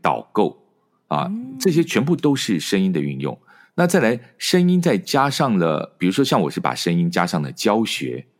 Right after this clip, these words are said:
Speaker 1: 而且我成立了一套系统，那我就变成一套声音的训练中心啊，包括像，
Speaker 2: 嗯。
Speaker 1: 呃，声音加上，呃，这个演播啊，比如说我把它变成录影，加上一些，呃，后置，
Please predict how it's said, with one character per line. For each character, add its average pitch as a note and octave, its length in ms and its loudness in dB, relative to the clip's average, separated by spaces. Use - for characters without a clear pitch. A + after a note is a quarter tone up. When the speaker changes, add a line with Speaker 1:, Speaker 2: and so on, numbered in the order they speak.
Speaker 1:
而 G2 100 0
且 F2+ 100 -2
我 C#2 120 0
成 D#2+ 200 -4
立 G#2+ 140 2
了 D#2 60 -2
一 D2+ 40 -2
套 E2+ 160 -2
系 D#2 160 -4
统， C2+ 220 -10
那 B2 160 0
我 D2 120 0
就 E2+ 120 2
变 F#2+ 160 0
成 D2 120 -2
一 D#2 100 -2
套 D#2 280 0
声 G2 200 0
音 F#2 120 2
的 D#2+ 100 0
训 F#2+ 180 -2
练 C#2+ 140 -4
中 C#2+ 200 -6
心 C2+ 300 -8
啊， D2+ 140 -4
包 G2 200 2
括 F#2+ 120 2
像， E2+ 280 2
Speaker 2:
嗯。 D#2 60 -10
Speaker 1:
呃， D2 580 -2
声 A2 200 2
音 G#2+ 140 2
加 G#2+ 180 2
上， F2 380 -2
呃， C#2+ 300 -6
这 F#2+ 140 -2
个 D#2 280 -2
演 F#2+ 280 -2
播 G#2 380 2
啊， D2 160 0
比 D#2+ 80 0
如 E2 60 0
说 G#2+ 120 2
我 F#2 100 2
把 C#2+ 140 0
它 D2 60 0
变 F2+ 180 0
成 E2+ 100 0
录 A#2+ 160 2
影， B1+ 220 -6
加 F2 160 0
上 E2 260 -2
一 D#2 40 -4
些， E2 400 -2
呃， C#2 280 -6
后 A2+ 280 0
置， - 280 -2